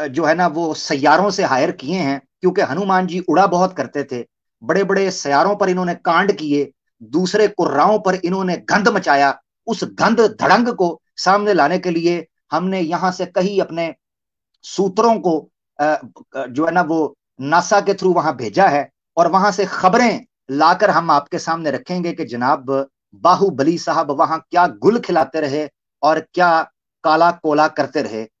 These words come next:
ये अब आपके सामने हम रखेंगे। मगर, अ, हो सकता है बाहुबली की रिलीज रमजान के बाद हो जाए,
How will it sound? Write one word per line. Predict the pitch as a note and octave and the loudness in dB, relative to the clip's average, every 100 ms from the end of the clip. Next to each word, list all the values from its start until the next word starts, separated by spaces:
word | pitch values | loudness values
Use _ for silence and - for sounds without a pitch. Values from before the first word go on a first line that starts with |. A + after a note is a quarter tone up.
| _ | _
ये | C#3+ | 0
अब | D#3 C#3+ | 2 2
आपके | C3+ - | 0 -4
सामने | C#3+ D3+ D3+ C#3+ | -6 -6 -6 -6
हम | B2+ C3+ - _ _ _ | -6 -8 -14 _ _ _
रखेंगे। | A#2+ C3+ - G3 D3+ C#3 | -6 -6 -2 -4 -4 -4
मगर, | D3+ G#3 - - _ _ _ _ | 0 0 -2 -8 _ _ _ _
अ, | C#3 C#3 - | 0 0 0
हो | F#3+ | 0
सकता | A3+ G#3+ - F#3 | 0 -2 0 0
है | D#3+ C#3 | 0 0
बाहुबली | D#3+ F3+ C#3+ C#3+ D#3+ | 0 0 -2 -2 -2
की | D#3 D3 | -2 -2
रिलीज | B2+ B2+ D#3+ B2+ _ _ _ _ | -2 -2 -2 -2 _ _ _ _
रमजान | E3+ D#3+ C3+ B2+ C#3 | -6 -4 0 0 -2
के | D#3+ | -8
बाद | G2 D#3+ F#3+ | 2 2 2
हो | C3+ | 0
जाए, | A#2 D3+ C#3 | 0 -2 -2